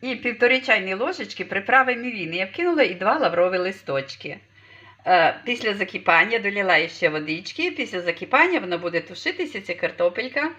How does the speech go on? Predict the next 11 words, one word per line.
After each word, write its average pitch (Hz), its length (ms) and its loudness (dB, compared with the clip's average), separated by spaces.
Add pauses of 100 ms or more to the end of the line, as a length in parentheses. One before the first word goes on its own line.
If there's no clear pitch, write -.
(680)
І 214 200 -8
ще 247 340 4
сорок 233 400 0
хвилиночок. 185 640 -2 (840)
Так 269 200 4
як 214 120 -2
всі 220 260 -4
мене 160 360 0
не 185 140 0
люблять, 156 600 -2
е, 170 140 -6